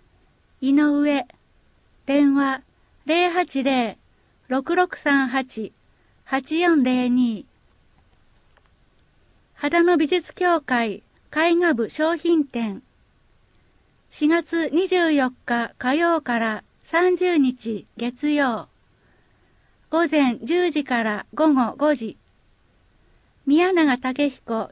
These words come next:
記念美術館。相原、電話、八一、一三一九。春の山荘展。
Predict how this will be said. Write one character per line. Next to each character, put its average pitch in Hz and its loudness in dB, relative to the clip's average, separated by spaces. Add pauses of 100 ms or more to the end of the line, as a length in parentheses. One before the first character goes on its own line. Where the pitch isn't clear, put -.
記 277 0
念 339 4
美 311 0
術 339 -6
館。 220 -6 (1200)
相 285 0
原、 277 -2 (300)
電 277 2
話、 269 0 (400)
八 302 -2
一、 240 -8 (520)
一 262 -6
三 339 2
一 - -14
九。 240 -4 (2000)
春 359 2
の 302 4
山 294 2
荘 339 0
展。 226 -6